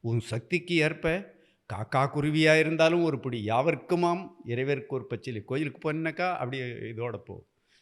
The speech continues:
"யாவர்க்குமாம் உண்ணும்போது ஒரு கைப்பிடி ஒண்ணு இலையில எடுத்து வை. அதை காக்கா குருவிகளுக்கு இடு." யா, அப்படின்னு சொல்லிட்டு திருமந்திரம் சொல்றது படியாக வள்ளல் பெருமான் சொல்றார். இம்மை இன்ப லாபம் உங்களுக்கு இந்த பிறவியிலேயே நீங்கள் அனுபவிக்க வேண்டுமானால்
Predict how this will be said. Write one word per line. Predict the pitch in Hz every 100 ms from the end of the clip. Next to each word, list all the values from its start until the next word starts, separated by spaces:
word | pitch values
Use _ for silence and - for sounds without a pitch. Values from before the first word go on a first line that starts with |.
| _
"யாவர்க்குமாம் | 107 110 143 165 - 170 175 185 180
உண்ணும்போது | 135 156 185 175 156 151 131
ஒரு | 117 123
கைப்பிடி | 113 113 147 131 110 _ _ -
ஒண்ணு | 110 117 160
இலையில | 127 110 127
எடுத்து | 120 98 120
வை. | 110 104 _ -
அதை | 113 -
காக்கா | 104 107 131
குருவிகளுக்கு | 131 113 127 117 101 120
இடு." | 104 110 - _ _ _ _ _ _ -
யா, | 123 120 113 113
அப்படின்னு | 120 120
சொல்லிட்டு | 117 107 107 226
திருமந்திரம் | 170 170 151 - 104
சொல்றது | - 101 113 110
படியாக | - 117 143 104 156
வள்ளல் | 185 110 135
பெருமான் | 117 113 104 101
சொல்றார். | 117 107 110 190 - _ _
இம்மை | 117 123 143 135
இன்ப | 120 113
லாபம் | 107 120 139 135
உங்களுக்கு | 120 123 117 110 139
இந்த | 120 135 156
பிறவியிலேயே | 147 139 135 131 127 135 127
நீங்கள் | 131 120 127
அனுபவிக்க | 120 123 143 135 123 123
வேண்டுமானால் | 107 120 123 110 113 117 120 123 127 127 135 135 135